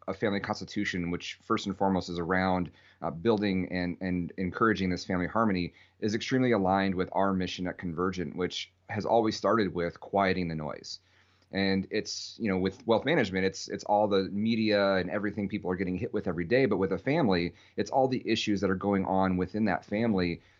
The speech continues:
and really helping them focus on what's most important to them, the family mission and the family values. And by focusing on quieting that noise,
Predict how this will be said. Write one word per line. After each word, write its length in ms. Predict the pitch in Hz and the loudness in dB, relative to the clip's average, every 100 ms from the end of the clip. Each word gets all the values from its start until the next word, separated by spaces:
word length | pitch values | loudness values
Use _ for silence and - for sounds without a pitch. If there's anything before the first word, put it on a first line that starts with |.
| - | 2
and 100 | 113 | 6
really 200 | 160 147 | 6 4
helping 280 | 131 120 | 2 2
them 140 | 110 98 | 2 0
focus 360 | - 95 101 | 0 -2 -2
on 220 | 98 90 87 | 0 0 2
what's 240 | 101 - | 0 0
most 220 | 104 98 | -2 -2
important 340 | 92 95 - 98 | -4 -6 -8 -6
to 80 | |
them, 320 | 80 80 69 - _ - - - | -4 -2 -4 -8 _ -20 -20 -8
the 100 | 87 | -6
family 340 | - 110 113 | -2 2 2
mission 480 | 107 - - 95 92 | 2 0 0 0 0
and 160 | 69 90 | -2 -4
the 60 | |
family 320 | 85 90 85 80 | -2 -2 -2 0
values. 600 | 76 76 73 52 - - _ _ - | 2 2 2 -4 -10 -14 _ _ -2
And 140 | 92 | 2
by 180 | 92 92 | 4 4
focusing 600 | - 127 127 135 123 107 | 2 0 0 -2 -2 0
on 320 | 87 95 90 | 2 2 0
quieting 440 | - 101 101 104 101 | -2 0 2 2 0
that 160 | 92 | -2
noise, 460 | 95 90 87 87 - | -2 0 0 -2 -6